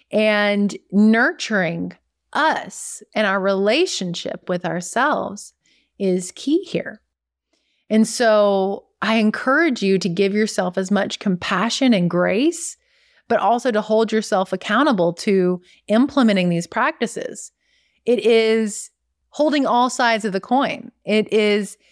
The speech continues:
holding yourself responsible and having self-discipline to implement these practices while also letting go of when you don't do it just right, okay?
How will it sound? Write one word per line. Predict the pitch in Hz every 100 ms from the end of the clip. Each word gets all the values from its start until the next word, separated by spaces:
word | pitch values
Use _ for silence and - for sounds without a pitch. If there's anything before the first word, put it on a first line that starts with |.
| _ _ _ _ _
holding | - 294 320 320
yourself | 262 240 208 190 -
responsible | 185 - 160 165 180 185 180 - - _ _ _
and | 190 214 208 202 202
having | - 254 302 349 339
self-discipline | - 196 - 190 175 165 - 160 196 262 _ _ -
to | - 202 190
implement | 202 214 185 196 185 180
these | 185
practices | - 160 160 180 - 170 220 - - _ _ _ _
while | 196 214 208 - - _ -
also | 277 370 415 - 196 190 220 262 _ _ _ -
letting | 226 247 277 269
go | 254 302 294 247 285 -
of | - 240
when | 233 247
you | 247
don't | 190 226 247 240 190
do | 226 233
it | 214
just | 202 208 208 -
right, | 208 254 233 - - - _ _ _ _ _ 180
okay? | 180 175 185 269